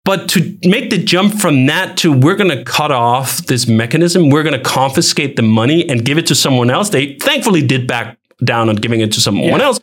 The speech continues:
Speaker 1: but then they still locked up the money for, like, seven to ten days in their refund process and so forth. So I thought, "Wow, that's already bananas. That's blowing my mind." That's starting to think, like, "Well, what other ways can we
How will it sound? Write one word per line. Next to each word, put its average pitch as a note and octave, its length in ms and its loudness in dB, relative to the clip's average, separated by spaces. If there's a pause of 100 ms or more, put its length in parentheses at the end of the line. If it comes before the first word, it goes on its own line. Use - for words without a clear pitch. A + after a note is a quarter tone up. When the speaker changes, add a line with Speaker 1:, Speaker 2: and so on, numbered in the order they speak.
(160)
Speaker 1:
but C#3 100 0
then G3+ 120 4
they G#3+ 40 2
still F4+ 240 0
locked G3 340 0
up G#3+ 160 -2
the F#3+ 60 -2
money F#3+ 320 4
for, C3 160 -2
like, B2 160 0
seven C#3+ 240 0
to B2+ 80 2
ten C3 220 0
days C#3+ 340 0
in B2 80 2
their A#2 100 2
refund C3 480 0
process F2+ 440 -2
and - 100 0
so - 100 0
forth. - 240 -4 (260)
So G3+ 100 0
I F#3+ 40 -2
thought, F3 220 -2 (280)
"Wow, B2 380 -2
that's G3 180 -2
already E3+ 300 2
bananas. A#2+ 420 -2
That's E3 180 -2
blowing E3 300 0
my C3 80 2
mind." A2+ 260 0
That's C#3+ 100 -2
starting D3+ 340 0
to D3 100 0
think, B2 240 0
like, A#2 200 -6
"Well, A#2+ 200 0
what A#2+ 420 -2
other D#3 200 -2
ways D3+ 280 0
can B2 220 0
we A2+ 260 0